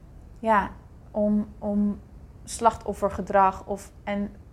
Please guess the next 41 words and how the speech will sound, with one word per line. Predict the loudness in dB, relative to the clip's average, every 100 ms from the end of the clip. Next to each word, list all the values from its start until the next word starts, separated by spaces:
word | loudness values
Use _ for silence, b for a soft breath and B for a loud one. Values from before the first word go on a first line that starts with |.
| -20 -20 -12
ziek | -6 0 2 2 -2
te | -8
zijn | -4 0 2 2 -2 -2
of | 0 0 -2 -16 B B B B -20 -20 -20 -20 -20 -20 -20 -20 -4
jezelf | 0 6 6 6
klein | 4 4 4
te | 4
houden. | 6 6 6 2 -2 -6 -20 -20 -6
Dat | -4 -4 -10 -4
is, | 0 0 -2 -12 -18 -6
en | 0 2
hoe, | 4 2 0
hoe | 4
naar | 6 8 6
dit | 4 0
ook | -2
voelt, | -2 -4 0
hè, | 2 2
want | 0 -2
ik | -4
zeg | -4 -4
niet | -4 -6 -6
dat | -4
makkelijk | -2 -4 -4 0
leuk | 2 2
voelt, | -4 -14
want | -12
het | -10
voelt | -8 -6
echt | -6 -6
niet | -8
leuk. | -2 -2 -4 -12 B B B B B -20 -20 -20 -20 -18 -14 -8
Het | 0
is | 0
wel | 6 8 8 4 -6 -20 -20 -20 -16 -12
de, | -12 -12 -4
de | -4
gebaande | -2 -2 6 8 8 4
paden | 4 6 6 4
in | -4 -6
je, | -4 -6